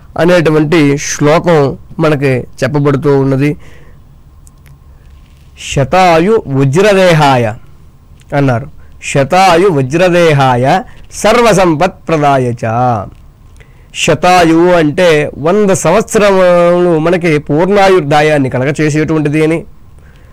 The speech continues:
వజ్రదేహాయ, వజ్రము అంటే దేహమును మనకి సంప్రాప్తింపచేసేటువంటిదని,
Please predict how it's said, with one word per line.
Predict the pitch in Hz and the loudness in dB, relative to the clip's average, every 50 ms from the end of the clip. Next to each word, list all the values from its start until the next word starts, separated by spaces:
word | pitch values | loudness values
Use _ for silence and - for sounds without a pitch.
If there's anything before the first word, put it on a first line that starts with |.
| - - - - - - | -20 -20 -20 -14 -6 -2
వజ్రదేహాయ, | 127 147 143 131 135 214 233 240 208 214 208 202 185 175 170 170 160 160 175 175 165 143 | 0 0 0 0 2 2 2 2 2 2 2 4 4 4 4 4 4 4 4 4 2 2
వజ్రము | 127 135 135 135 160 196 202 202 202 196 | 2 0 -2 0 0 0 2 2 2 2
అంటే | 190 185 170 | 2 2 0
దేహమును | 175 139 123 147 160 175 185 214 214 208 196 185 160 139 139 - - - - - - - - - - | 0 0 0 2 2 2 4 4 4 4 2 2 2 0 -2 -6 -14 -20 -20 -20 -20 -20 -16 -8 -2
మనకి | 156 185 202 208 170 196 180 143 120 - - - - - - - - - - - - - - - - - - - - - - | 0 0 2 2 2 2 2 0 0 -4 -8 -18 -20 -20 -20 -20 -20 -20 -20 -20 -20 -20 -20 -20 -20 -20 -20 -20 -20 -18 -10
సంప్రాప్తింపచేసేటువంటిదని, | - - 160 165 147 190 190 208 208 - - 214 202 175 202 151 165 170 160 143 175 160 170 170 165 160 147 160 160 165 170 160 | -6 -4 -2 0 0 2 2 2 0 0 -2 -2 0 0 0 2 2 0 2 2 0 0 2 0 0 2 2 2 2 2 0 -2